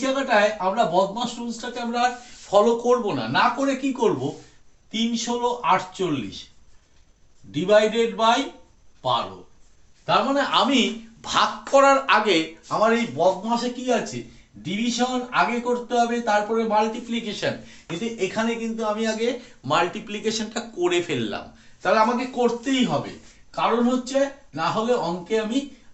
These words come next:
আনসারে পৌঁছাতে পারবো না। যা আছে রেখে দিলাম। এইবার আমি করি,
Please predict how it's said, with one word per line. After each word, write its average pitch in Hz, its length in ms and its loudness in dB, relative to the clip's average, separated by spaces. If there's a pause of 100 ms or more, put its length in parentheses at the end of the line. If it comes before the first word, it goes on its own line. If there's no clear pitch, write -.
(140)
আনসারে 220 380 -2 (100)
পৌঁছাতে 185 500 -4
পারবো 135 360 0
না। 92 60 -14 (400)
যা 185 100 4 (120)
আছে 240 140 0 (100)
রেখে 226 260 0
দিলাম। 220 220 -2 (560)
এইবার 262 300 2 (100)
আমি 247 140 0 (180)
করি, 208 220 -2